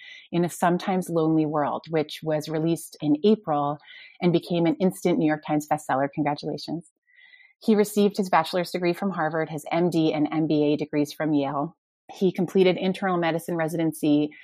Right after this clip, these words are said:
at Brigham and Women's Hospital and joined the faculty at Harvard Medical School. He's co-founded several organizations, including Doctors for America, which advocates for equitable,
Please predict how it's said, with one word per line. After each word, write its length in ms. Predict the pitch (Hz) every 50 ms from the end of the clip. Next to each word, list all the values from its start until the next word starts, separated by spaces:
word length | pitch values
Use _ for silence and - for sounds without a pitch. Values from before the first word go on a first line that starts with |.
| - - - - - -
at 180 | - 165 160 -
Brigham 260 | 180 175 170 185 170
and 120 | 165 160 156
Women's 300 | 151 151 156 151 147 151
Hospital 640 | - - 175 180 - - - 175 170 156 151 151 - -
and 120 | 156 151
joined 200 | 165 151 147 151
the 80 | 147 -
faculty 440 | 151 143 - - 160 - - 151
at 80 | 156 156
Harvard 300 | 151 160 151 170 160 165
Medical 300 | 151 139 147 - - 143
School. 520 | - - - - 139 139 135 139 156 170 _ _ - - - - - _ _ _ _
He's 360 | _ - 214 202 190 180 -
co-founded 880 | - - - - 233 277 269 - 226 196 175 170 170 170 160 156 156 - _
several 420 | - - - 175 170 175 190 185 -
organizations, 720 | 170 165 160 180 160 147 - 147 151 - - 185 190 185 -
including 760 | 170 160 147 - _ - 175 170 165 170 160 160 160 151 -
Doctors 420 | - 165 151 147 - - 160 156 -
for 160 | - - -
America, 600 | - 151 147 143 135 143 147 147 - 175 170 165 -
which 240 | 160 160 151 151 - -
advocates 600 | 156 151 143 156 - - - 156 143 - - - -
for 160 | 151 - - -
equitable, 680 | 180 - - - 175 175 170 - 170 165 156 156 156